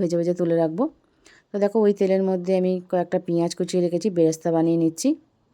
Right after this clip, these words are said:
চারটের মতো পেঁয়াজ কুচিয়ে রেখেছি, সেই পেঁয়াজের বেরেস্তা বানিয়ে নেবো। তোমরা চাইলে পেঁয়াজটা আরও কম বেশি কা-, বাড়িয়ে নিতে পারো যদি চাল পরিমাণ বেশি থাকে।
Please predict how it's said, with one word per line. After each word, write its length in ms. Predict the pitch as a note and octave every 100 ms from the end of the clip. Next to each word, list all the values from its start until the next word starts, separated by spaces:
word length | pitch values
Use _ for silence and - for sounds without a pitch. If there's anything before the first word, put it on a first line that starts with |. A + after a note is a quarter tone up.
| _ _ _ _ _ _ _ _ _ _ _ _ _ _ _ _ _ _ _ _ _ _ _ - -
চারটের 340 | G#3 F#3 F#3+ F#3+
মতো 140 | F3 F3+
পেঁয়াজ 220 | F3+ E3+ E3
কুচিয়ে 220 | F3+ F3+ F3
রেখেছি, 260 | E3+ E3 C4 D4+
সেই 160 | F#3+ E3+
পেঁয়াজের 320 | F3 E3+ E3 F3
বেরেস্তা 300 | D#3+ D#3 D#3 E3+
বানিয়ে 220 | E3 E3
নেবো। 160 | D#3+ F#3+ D4+ _ _ _ _
তোমরা 240 | G3+ F#3 F3+
চাইলে 220 | F3+ F3 F3
পেঁয়াজটা 280 | F3 E3+ F3+
আরও 100 | E3 E3
কম 120 | E3+ D#3+ D#3+
বেশি 160 | D#3 E3+
কা-, 140 | D#3+ D#3
বাড়িয়ে 240 | D#3 D#3 D#3
নিতে 160 | D3+ D#3
পারো 160 | D3+ B3+ - _ _ _ _ _ _
যদি 160 | E3 D#3 E3
চাল 180 | D#3+ D3+ D#3
পরিমাণ 300 | D#3 D3+ D3 D3+
বেশি 180 | C#3 D3+
থাকে। 200 | D#3+ D#3